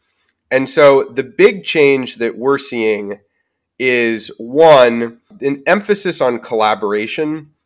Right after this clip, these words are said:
that's causing people to want to take this data out of desktops or individual computers and move it into the cloud where it can be shared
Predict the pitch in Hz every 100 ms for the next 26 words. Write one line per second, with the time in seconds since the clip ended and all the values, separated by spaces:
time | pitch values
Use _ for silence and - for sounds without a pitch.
0 | _ 123 117 - - 143 147 147 143 139
1 | 127 131 117 123 120 117 - - - 147
2 | 147 131 - - 113 110 110 - 117 117
3 | 95 - 101 - - 139 139 156 - 185
4 | 175 _ _ _ _ 110 117 127 117 113
5 | 110 110 101 110 95 113 113 143 151 -
6 | 165 _ _ _ _ 120 123 117 117 135
7 | 151 156 139 123 110 98 - 120 113 104
8 | 98 95 101 110 107 101 - 107 98 90
9 | - 107 104 113 135 147